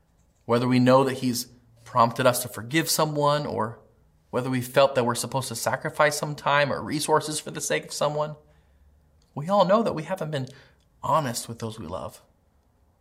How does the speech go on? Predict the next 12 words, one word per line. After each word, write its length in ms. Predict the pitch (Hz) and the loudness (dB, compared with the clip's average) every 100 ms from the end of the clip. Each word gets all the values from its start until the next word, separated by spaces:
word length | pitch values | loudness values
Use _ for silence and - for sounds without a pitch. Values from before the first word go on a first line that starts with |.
| _ _ _ _ - | _ _ _ _ -4
We 100 | 127 | 0
know 160 | 131 | 2
that 80 | 127 | 2
we've 180 | 123 120 | 2 0
been 140 | 117 | 0
pursuing 460 | 113 113 151 131 113 | -2 -2 0 2 4
our 180 | 107 - | 4 4
own 240 | 131 123 | 2 2
goals 480 | 123 123 98 95 - | 2 2 0 -6 -10
and 100 | 113 | -10
dreams 460 | 123 131 117 95 98 | -4 -2 -2 -4 -10
and 160 | 107 | -12